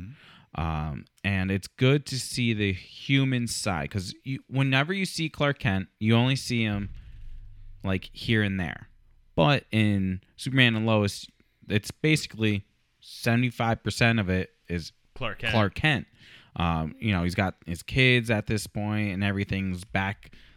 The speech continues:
Speaker 2: living in Kansas. Um, so I, I do like Tyler Hoechlin. I,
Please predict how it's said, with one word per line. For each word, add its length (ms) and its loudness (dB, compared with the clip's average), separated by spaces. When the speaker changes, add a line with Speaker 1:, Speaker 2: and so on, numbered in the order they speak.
Speaker 2:
living 560 0
in 140 -2
Kansas. 800 -2
Um, 560 -6
so 460 0
I, 120 -4
I 100 2
do 280 2
like 240 4
Tyler 380 4
Hoechlin. 540 0
I, 120 0